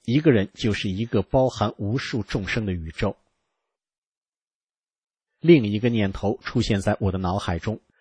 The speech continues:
签名固然重要，但如果有人通过这个机会了解了真相，拿走了资料，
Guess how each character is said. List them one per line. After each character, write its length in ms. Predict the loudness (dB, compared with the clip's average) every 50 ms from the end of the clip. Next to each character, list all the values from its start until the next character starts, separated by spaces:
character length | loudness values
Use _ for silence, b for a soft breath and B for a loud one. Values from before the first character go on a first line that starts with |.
| _ _ _
签 220 | -2 2 2 4
名 160 | 4 2 0
固 140 | 0 2 2
然 180 | 2 2 2 0
重 220 | -2 -4 -2 0
要， 180 | 0 0 0 -2 _ _ _ _
但 120 | 0 2 2
如 160 | 2 0 2
果 140 | 4 4 4
有 180 | 4 4 2
人 160 | 2 2 0 -2
通 220 | -4 -6 -6 -6
过 180 | -2 0 0 0
这 200 | 2 0 0 2
个 80 | 0 -2
机 260 | -2 -4 -2 -2 -2
会 200 | 2 2 2 2
了 220 | 4 2 2 2
解 160 | 0 0 0 -2
了 80 | -2
真 260 | -2 -2 -2 -2 -2
相， 260 | 0 0 0 0 0 -4 _ _ _ _
拿 180 | 0 2 2 2
走 140 | 2 2
了 100 | 0 0 -2
资 180 | -2 0 2
料， 260 | 2 2 2 2 -2